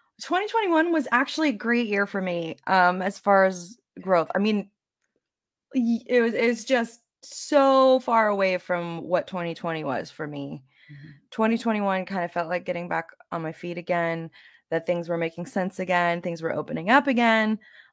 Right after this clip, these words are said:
Speaker 1: Uh, I got really busy. Um, I released my single Trust Fall that I had written during the pandemic and recorded during the pandemic, just all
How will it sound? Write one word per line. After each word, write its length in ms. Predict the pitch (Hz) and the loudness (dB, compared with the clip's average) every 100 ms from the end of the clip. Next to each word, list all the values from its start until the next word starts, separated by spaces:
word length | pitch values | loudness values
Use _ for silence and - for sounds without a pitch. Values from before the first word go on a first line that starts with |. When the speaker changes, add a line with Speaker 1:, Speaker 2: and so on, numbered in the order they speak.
| - | -4
Speaker 1:
Uh, 280 | 170 160 165 | 0 2 2
I 100 | 165 | 2
got 260 | 165 156 - | 2 0 0
really 220 | 180 175 | -2 -2
busy. 720 | 175 196 190 208 196 196 214 - _ _ _ _ _ _ _ - | -2 -4 -2 -4 -4 -4 -6 -12 _ _ _ _ _ _ _ -2
Um, 600 | 185 175 165 156 156 170 _ _ _ _ _ _ _ _ - - | 0 0 -2 -10 -12 -14 _ _ _ _ _ _ _ _ -6 2
I 160 | 202 | 4
released 560 | 190 190 196 202 202 - | 4 2 -2 -4 -6 -4
my 400 | 214 190 185 180 | 0 2 2 0
single 340 | - 202 185 | -2 -2 0
Trust 420 | 175 - 220 - - | 0 0 0 -2 2
Fall 500 | 214 208 202 202 196 | 6 6 4 2 0
that 120 | 196 | -2
I 80 | 185 | 0
had 160 | 185 | -2
written 240 | 185 185 190 | -2 -2 -2
during 240 | 190 180 | -4 -4
the 80 | 175 | -6
pandemic 560 | 185 175 175 175 175 | -8 -6 -4 -2 -4
and 240 | 180 175 170 | -4 -8 -10
recorded 540 | 170 - 180 175 170 | -8 -2 0 0 -2
during 200 | 175 175 | -4 -6
the 80 | 175 | -6
pandemic, 600 | 175 170 165 165 165 170 | -8 -6 -4 -4 -6 -6
just 240 | 165 - | -12 -6
all 400 | 165 160 160 160 | 0 0 0 -4